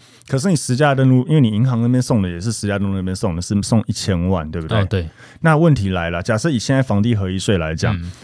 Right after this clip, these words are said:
Speaker 1: 屋主，举例来讲啦，屋主如果当初买六百万，然后卖八，卖八百万，是不是赚两百万？
Speaker 2: 嗯。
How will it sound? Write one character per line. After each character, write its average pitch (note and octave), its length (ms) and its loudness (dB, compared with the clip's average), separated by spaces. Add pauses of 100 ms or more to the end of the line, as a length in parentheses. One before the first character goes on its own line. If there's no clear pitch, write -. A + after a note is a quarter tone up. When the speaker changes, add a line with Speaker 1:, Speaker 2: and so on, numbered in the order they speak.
(120)
Speaker 1:
屋 D#3 180 4
主， A#2 260 0 (200)
举 G#2+ 160 -2
例 D3+ 120 4
来 G#2+ 140 4
讲 G2+ 180 -2
啦， D#2 80 -10
屋 C3 160 0
主 B2 140 0
如 G#2+ 140 0
果 F#2+ 420 0
当 B2+ 180 4
初 B2 140 2
买 G2+ 200 4
六 G#2 220 4
百 D2+ 200 -6
万， F2+ 200 0
然 E2+ 140 -4
后 F#2+ 60 2
卖 G#2 200 4
八， G2+ 340 0
卖 A#2+ 180 4
八 A2 160 0
百 E2 120 -4
万， F2+ 140 0
是 F#2 100 -4
不 G2+ 60 -2
是 F#2+ 60 -2
赚 F#2+ 340 0
两 E2 180 -4
百 E2+ 140 -2
万？ D#2+ 220 -4 (100)
Speaker 2:
嗯。 F#2 240 -8